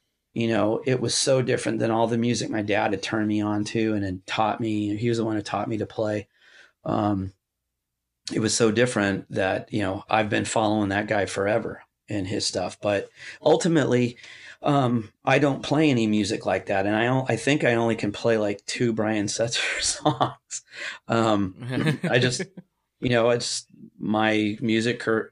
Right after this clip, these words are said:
Speaker 2: That's how you test everything
Speaker 1: Yeah,
Speaker 2: out, right?
Speaker 1: yeah. And it's like one of the things that's really interesting about the Mystery Brain that it, it came out as a byproduct is we wanted to have where you could defeat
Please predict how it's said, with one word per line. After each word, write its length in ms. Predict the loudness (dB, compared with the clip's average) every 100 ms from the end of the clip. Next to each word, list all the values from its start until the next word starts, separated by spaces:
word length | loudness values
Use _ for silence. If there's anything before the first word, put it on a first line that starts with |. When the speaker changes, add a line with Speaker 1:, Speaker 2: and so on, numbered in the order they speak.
| 0
Speaker 2:
That's 220 | 2 6
how 80 | 8
you 140 | 8
test 300 | 8 6 6
everything 380 | 4 4 2 4
Speaker 1:
Yeah, 140 | 6
Speaker 2:
out, 40 | 6
right? 80 | 6
Speaker 1:
yeah. 220 | 4 6
And 200 | 4 4
it's 220 | 4 4
like 140 | 2 4
one 160 | 4
of 60 | 2
the 80 | 2
things 280 | 4 4
that's 220 | 4 2 2
really 300 | 2 4 2
interesting 480 | 0 -2 0 2 2
about 340 | 4 2 2
the 60 | 0
Mystery 320 | 0 2 0
Brain 300 | 2 2 2
that 220 | 2 0
it, 160 | -4 -2
it 120 | -4
came 240 | 0 2 2
out 180 | 2 2
as 120 | 0
a 60 |
byproduct 640 | 0 0 0 0 2 0 0
is 260 | -2 -2 -6 -12 -12 -10 -4
we 200 | 2 4
wanted 320 | 4 4 2
to 80 | 2
have 420 | 4 4 4 2
where 120 | 2
you 100 | 2
could 160 | 2 0
defeat 600 | -2 0 2 2 0